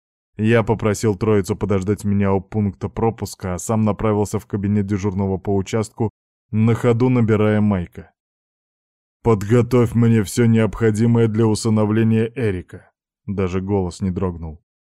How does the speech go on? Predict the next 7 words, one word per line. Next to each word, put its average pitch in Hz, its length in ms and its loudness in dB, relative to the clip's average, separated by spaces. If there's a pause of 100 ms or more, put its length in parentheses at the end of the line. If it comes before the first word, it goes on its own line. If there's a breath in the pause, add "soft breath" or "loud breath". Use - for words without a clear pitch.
(460)
«Э, 113 440 0 (180)
Рон?» 131 440 0 (440)
«Майк, 101 720 0
не 98 220 -2
сейчас 92 600 -6
и 95 80 -2
никогда. 90 760 -6